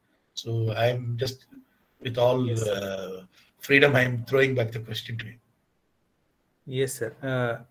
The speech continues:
Speaker 2: if there is any response, I will update you, sir, in the meantime. Uh, the next question, uh, from Mister Ram Mohan Rao, Hanchetti Ram Mohan Rao. Sir, could you clarify whether G I extend to animate or inanimate things, and whether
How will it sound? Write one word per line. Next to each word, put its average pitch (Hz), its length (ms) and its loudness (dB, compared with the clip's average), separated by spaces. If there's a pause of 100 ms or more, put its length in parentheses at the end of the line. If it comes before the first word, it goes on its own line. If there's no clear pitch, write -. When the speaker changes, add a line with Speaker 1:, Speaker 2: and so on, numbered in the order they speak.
(140)
Speaker 2:
if 147 220 -6
there 151 160 4
is 156 120 2
any 147 460 2
response, 143 480 0
I 139 80 4
will 123 120 0
update 117 440 -2
you, 113 140 -6
sir, 202 260 -6 (540)
in 120 100 -4
the 117 100 -6
meantime. 117 440 -10 (440)
Uh, 135 260 2
the 135 140 2
next 156 340 4
question, 170 720 6
uh, 131 500 -6 (180)
from 139 680 -6
Mister 131 760 2
Ram 131 240 2
Mohan 135 260 2
Rao, 113 300 0
Hanchetti 139 480 2
Ram 123 180 2
Mohan 120 240 0
Rao. 117 260 -4 (460)
Sir, 175 220 8
could 170 180 6
you 165 100 6
clarify 151 440 6
whether 151 280 8
G 131 140 0
I 151 120 8
extend 143 360 0
to 151 100 6
animate 143 540 0
or 135 140 4
inanimate 131 600 -2
things, 127 260 -2
and 131 120 0
whether 123 220 2